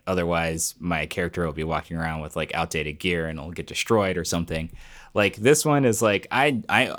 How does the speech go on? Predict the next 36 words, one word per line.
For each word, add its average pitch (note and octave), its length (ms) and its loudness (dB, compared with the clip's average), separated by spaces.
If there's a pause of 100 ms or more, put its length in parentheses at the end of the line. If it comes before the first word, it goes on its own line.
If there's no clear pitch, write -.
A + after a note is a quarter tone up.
I A#2 40 4
need B2+ 220 0
money G#2 320 2
specifically G#2+ 840 2
because F2+ 400 0
it's F2+ 180 2
gonna F#2 180 2
help E2 140 -2
me D#2 140 -4
attain D#2 480 -4
my, C#2+ 240 -4 (100)
my D2+ 280 -2 (100)
dream E2+ 320 0
of D#2+ 200 -8
winning D#2 260 -4
this D2 200 -4
Grand D#2 340 -4
Prix. F#2+ 340 -4 (840)
Um, E2+ 300 4
and G#2+ 100 0
I - 20 2
think D#3 120 4
it A2 80 0
works F2 280 -2
a D#2 60 -4
little C#2 160 -6
bit D#2+ 140 -10
better. D2 340 -4 (100)
Like, F2+ 280 -2
money, C3 680 2
it F#2+ 140 -4
will G#2 160 4
sustain G#2 480 2
me F#2+ 220 0
until F2+ 300 0
I D#2+ 380 0